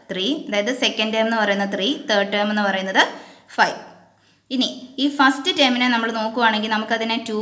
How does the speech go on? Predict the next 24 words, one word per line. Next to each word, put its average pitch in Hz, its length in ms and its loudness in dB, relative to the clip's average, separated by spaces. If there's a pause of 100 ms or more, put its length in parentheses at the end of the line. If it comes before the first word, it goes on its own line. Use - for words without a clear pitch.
മൈനസ് 240 380 0
വൺ 226 160 4
എന്ന് 233 160 0
എഴുതാമല്ലോ. 220 480 2 (1080)
ഇനി 214 140 0 (160)
സെക്കൻഡ് 247 400 6
ടേമിനെ 247 320 4
എങ്ങനെ 240 240 2
എഴുതാം? 226 240 6 (240)
ഫോർ 262 180 2 (120)
മൈനസ് 208 420 -2
വൺ. 170 100 0 (500)
ടു 240 160 0
മൈനസ് 226 360 0
വൺ, 220 200 6
വൺ, 214 140 8 (260)
ഫോർ 240 160 2 (120)
മൈനസ് 202 340 -2
വൺ, 330 80 4 (300)
ത്രീ, 196 120 0 (540)
then 214 140 2 (120)
തേർഡ് 240 260 6
ടേമിനെ 226 320 4 (320)
സിക്സ് 262 240 -4